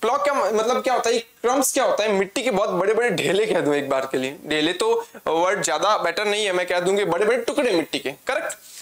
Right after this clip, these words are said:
तो मिट्टी के बहुत बड़े-बड़े से टुकड़े होते हैं, उनको हम क्या बोलते हैं? क्रम्स बोलते हैं। It is necessary to break these crumbs। ठीक है ना, और वो जो बड़े-बड़े जो टुकड़े होते हैं ना मिट्टी के, उनको तोड़ना भी बहुत जरूरी होता है। ठीक है,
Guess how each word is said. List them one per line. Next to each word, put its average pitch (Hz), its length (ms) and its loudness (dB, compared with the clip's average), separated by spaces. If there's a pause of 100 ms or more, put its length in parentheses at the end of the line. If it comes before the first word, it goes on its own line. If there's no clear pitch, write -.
(120)
तो 233 60 0
मिट्टी 214 260 0
के 294 80 0
बहुत 233 300 2
बड़े-बड़े 233 540 0
से 247 120 -2
टुकड़े 254 360 -2
होते 175 220 0
हैं, 175 180 -2
उनको 214 260 0
हम 233 80 0
क्या 247 200 0
बोलते 190 300 0
हैं? 214 160 -4
क्रम्स 247 360 -2
बोलते 131 260 -2
हैं। 123 80 -8 (160)
It 269 100 -2
is 208 200 0
necessary 277 520 0
to 262 60 -2
break 196 560 -2 (760)
these 240 300 -2
crumbs। 165 440 -2 (440)
ठीक 262 100 -2
है 254 60 0
ना, 262 80 0
और 233 440 0
वो 269 160 4
जो 277 140 2
बड़े-बड़े 254 480 0
जो 269 140 0
टुकड़े 269 340 0
होते 247 200 2
हैं 202 80 0
ना 233 60 2
मिट्टी 226 280 0
के, 233 100 0
उनको 226 200 2
तोड़ना 220 400 2
भी 233 100 2
बहुत 160 280 0
जरूरी 156 340 2
होता 139 240 0
है। 120 140 -6 (520)
ठीक 143 120 -6
है, - 60 -20